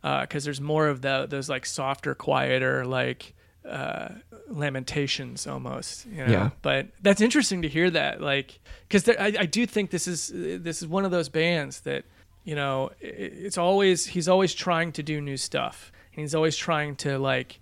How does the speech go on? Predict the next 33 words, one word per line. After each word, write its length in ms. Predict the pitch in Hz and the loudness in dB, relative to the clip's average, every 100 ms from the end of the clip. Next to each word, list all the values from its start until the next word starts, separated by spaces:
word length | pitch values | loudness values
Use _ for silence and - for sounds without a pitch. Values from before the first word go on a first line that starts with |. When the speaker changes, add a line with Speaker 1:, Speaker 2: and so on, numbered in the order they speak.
| - - - | -20 -20 -12
Speaker 1:
he's 140 | - 151 | -4 -2
a, 40 | |
he's 200 | 160 165 | 0 -2
a 60 | 156 | -2
production 560 | - 147 156 - 170 151 | -2 0 2 0 -2 0
nerd 440 | 156 151 147 143 | 2 4 2 -2
and, 120 | 143 | -6
like, 160 | 139 135 | -6 -6
an 80 | 123 | -8
equipment 440 | - 156 160 165 156 | 0 0 2 -2 0
nerd 320 | 151 156 156 | 2 4 2
from 180 | 160 143 | -4 -2
what 140 | 147 | 2
I, 220 | 147 151 | 4 2
from 240 | - 160 151 | 0 -4 0
what 100 | 143 | 2
I 100 | 135 | 2
gather. 560 | 135 123 139 139 143 - | 2 0 2 0 0 -4
You 100 | 147 | -6
know, 80 | |
the 80 | 139 | -2
way 160 | 147 170 | 2 2
he 80 | 156 | 0
talks 420 | - 139 139 - | -4 -2 -2 -2
about 220 | 143 143 | 0 0
music 340 | 147 147 147 | -2 -4 -4
when 120 | 151 135 | -6 -10
he 60 | |
talks 340 | 131 131 131 - | -6 -6 -6 -8
about 240 | 151 135 | -4 -4
it, 140 | 139 135 | -4 -8
it's 240 | - - | -12 -10
like, 280 | 135 127 | -8 -8